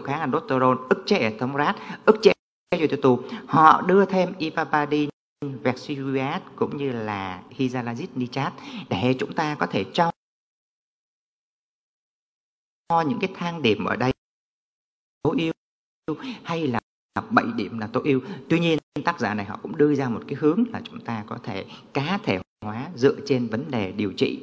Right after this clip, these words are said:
để chúng ta có thể coi rằng đây là bệnh nhân chúng ta đã tối ưu hóa, à, điều,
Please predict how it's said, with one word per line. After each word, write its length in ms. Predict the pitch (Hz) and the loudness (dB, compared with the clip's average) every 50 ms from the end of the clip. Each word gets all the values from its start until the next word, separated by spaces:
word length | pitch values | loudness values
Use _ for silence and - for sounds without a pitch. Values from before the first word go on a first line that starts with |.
| - | -8
để 200 | - 107 92 - - | -8 -8 -8 -6 -8
chúng 120 | - 117 123 | -8 -8 -6
ta 240 | 120 113 107 107 107 | -6 -6 -8 -8 -10
có 100 | 117 110 - | -10 -10 -6
thể 200 | 131 101 98 - - - - - - - - | -6 -6 -6 -6 -10 -14 -18 -18 -20 -6 0
coi 240 | 156 147 147 147 131 | 2 2 4 4 4
rằng 220 | 120 113 110 - - - - - | 2 2 0 -2 -8 -14 -4 0
đây 240 | 117 117 120 120 | 2 2 2 2
là 160 | 104 101 98 92 | 0 -4 -6 -6
bệnh 200 | 82 - - 127 | -6 -6 -6 -6
nhân 200 | 117 113 110 110 | -6 -6 -6 -8
chúng 140 | - - - | -8 -10 -8
ta 220 | 117 - 110 104 101 | -4 -4 -4 -4 -4
đã 180 | 101 104 113 | -4 -4 -4
tối 160 | 117 - - | -4 -4 -4
ưu 100 | 113 110 | -4 -4
hóa, 260 | 107 107 104 117 135 139 - - - - - - | -4 -4 -4 -4 -6 -6 -10 -14 -16 -16 -6 -4
à, 80 | 107 | 0
điều, 120 | 101 104 | 0 0